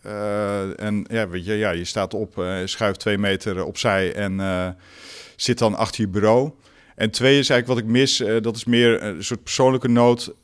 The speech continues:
is gewoon van, je hebt eigenlijk ook weinig meer rust, eh, om echt na te denken of, eh, qua reflectie, vind ik, hè. Want je gaat van de ene meeting naar de andere meeting. Je belt wel van Nieuw-Zeeland tot, eh, aan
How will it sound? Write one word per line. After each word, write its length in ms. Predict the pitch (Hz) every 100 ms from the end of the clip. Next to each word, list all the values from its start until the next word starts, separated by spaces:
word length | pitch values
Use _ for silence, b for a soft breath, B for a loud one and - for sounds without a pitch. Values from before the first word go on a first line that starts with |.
| -
is 280 | 60 113 -
gewoon 260 | - 117 113
van, 200 | 123 113
je 100 | 117
hebt 160 | 113
eigenlijk 360 | - 120 113 117
ook 60 | 113
weinig 280 | 127 120
meer 240 | 123 110 101
rust, 440 | 101 131 151 -
eh, 420 | - - - 78
om 300 | 85 123 120 -
echt 200 | 117 113
na 200 | 117 123
te 120 | 120
denken 520 | 117 117 123 117 104
of, 200 | 113 -
eh, 160 | - 104 -
qua 220 | 120 110
reflectie, 600 | 110 - 131 - 101 85
vind 180 | 110 95
ik, 120 | -
hè. 180 | 98 117
Want 160 | 107
je 180 | 113 107
gaat 240 | - 113
van 120 | - 113
de 80 |
ene 160 | 107 123
meeting 320 | 117 113 107
naar 100 | 104
de 60 | 95
andere 220 | 127 123
meeting. 500 | 123 120 127 135 156 B B B B B B B B
Je 120 | 104
belt 260 | 101 117 110
wel 220 | 117 113
van 160 | - 113
Nieuw-Zeeland 720 | 113 101 120 113 107 104 -
tot, 220 | 120 113
eh, 140 | 113 92
aan 320 | 107 101